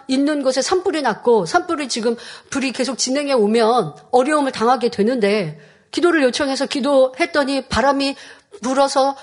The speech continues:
오고 있던 방향의 질-, 바람이 다른 방향으로 부니까, 아, 불이 이쪽으로 오지 않고 다른 방향으로 바뀌다가 또 기도를 요청하니까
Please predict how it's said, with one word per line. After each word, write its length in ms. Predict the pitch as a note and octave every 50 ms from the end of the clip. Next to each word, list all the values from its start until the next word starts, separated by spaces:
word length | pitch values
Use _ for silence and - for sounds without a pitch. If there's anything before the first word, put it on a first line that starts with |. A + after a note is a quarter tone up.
| - -
오고 260 | - C4 B3+ C#4 D4
있던 240 | C#4+ - - C4+ C4+
방향의 500 | C4 A#3+ G#3 A#3 C4 C4 C4 C4+ C4+ A#3+
질-, 280 | - - C#4 C4+ C4 A3 - - _ _ _ _ _ _ _ _
바람이 320 | - A#3 A#3 C#4 C#4+ C#4 C4
다른 480 | - - G#3+ B3 D4 C#4+ C#4+ C4+ A#3 D#3+ - - - - -
방향으로 500 | - G3+ A3 B3+ C#4 C4 B3 A3 A3+ A3
부니까, 600 | - B3 A#3 C4 - - B3+ C4+ D4 E4 - - - _ _ _ _
아, 200 | - C#4 D4 D4 - - - _ _ _ _
불이 280 | - - B3+ C4+ C4+ B3+
이쪽으로 380 | A#3 - D#4 C#4+ C#4 C4+ B3+
오지 200 | A#3 A#3 G#3+ -
않고 260 | B3 F#3 G3 - B3 A#3+
다른 280 | - - A3+ D4 D4
방향으로 340 | C#4 C4+ B3 B3+ A#3+ A#3+ A#3
바뀌다가 640 | G#3 G#3+ G3+ - - A3 G3+ E3+ D#3 D#3+ D3+ D#3 - - - - -
또 120 | F#4+ F#4
기도를 320 | - D#4+ B3+ D4 D4 C#4+ C4+
요청하니까 680 | B3 A#3+ - D4 C#4 C#4 C4+ C4 C4 - - C#4+ D4